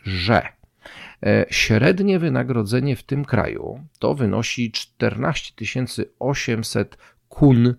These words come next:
chorwackich, a czternaście tysięcy osiemset kun chorwackich to, moi drodzy, jest dziewięć tysięcy dwieście szesnaście złotych.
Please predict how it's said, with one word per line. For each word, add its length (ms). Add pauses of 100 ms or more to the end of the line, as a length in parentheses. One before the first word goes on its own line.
(340)
chorwackich, 920
a 120
czternaście 840
tysięcy 760 (540)
osiemset 800
kun 320
chorwackich 760
to, 100
moi 240
drodzy, 400
jest 260
dziewięć 380
tysięcy 440
dwieście 500
szesnaście 600
złotych. 440